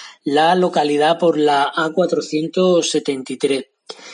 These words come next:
Eh, los vecinos y vecinas de Benacazón nos vienen reivindicando la necesidad de contar con esta carretera de forma que se reduzca el tráfico de camiones y vehículos pesados por el interior de,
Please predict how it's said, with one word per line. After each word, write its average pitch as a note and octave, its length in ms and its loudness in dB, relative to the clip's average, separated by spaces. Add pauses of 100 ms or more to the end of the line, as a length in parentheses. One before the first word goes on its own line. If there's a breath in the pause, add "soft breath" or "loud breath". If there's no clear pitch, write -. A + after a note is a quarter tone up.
(400 loud breath)
Eh, D3 100 -2
los D3+ 160 2
vecinos G3+ 460 2
y A3+ 80 6
vecinas G3 540 2
de F3 120 2
Benacazón E3+ 840 0
nos E3 400 0
vienen F3+ 400 0
reivindicando E3+ 1040 0 (500 loud breath)
la D#3 420 0
necesidad E3 720 -2
de D#3 120 2
contar D#3+ 380 -2
con E3+ 160 -2
esta D#3+ 680 0
carretera E3 600 0
de G3+ 80 0
forma F#3 600 0 (460 loud breath)
que F#3 320 2
se F3+ 240 2
reduzca E3+ 680 0
el D#3 120 0
tráfico F3 420 0
de F3+ 120 2
camiones E3+ 640 -2 (160)
y E3+ 160 -2
vehículos F3 800 4
pesados F3+ 480 0
por D#3 140 0
el D3 140 -2
interior D#3+ 480 2
de, D#3 540 2